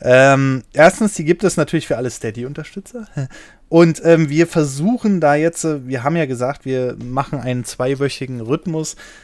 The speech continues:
bei den, ähm, Hauptfolgen. Und dazwischen an den Freitagen für die Steady-Unterstützer gibt es,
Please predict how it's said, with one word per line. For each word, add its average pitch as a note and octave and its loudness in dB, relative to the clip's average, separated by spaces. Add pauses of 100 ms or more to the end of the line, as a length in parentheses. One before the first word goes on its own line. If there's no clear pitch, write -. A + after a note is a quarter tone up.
(480)
bei B2 0
den, A#2+ -6
ähm, G#2+ -2 (280)
Hauptfolgen. E3 -2 (220)
Und G#3+ 4
dazwischen D3+ 0
an A#2+ -4
den A#2+ -4
Freitagen C#3 -4
für - -14
die A#2+ -10
Steady-Unterstützer C#3 -8
gibt A#2 -12
es, - -10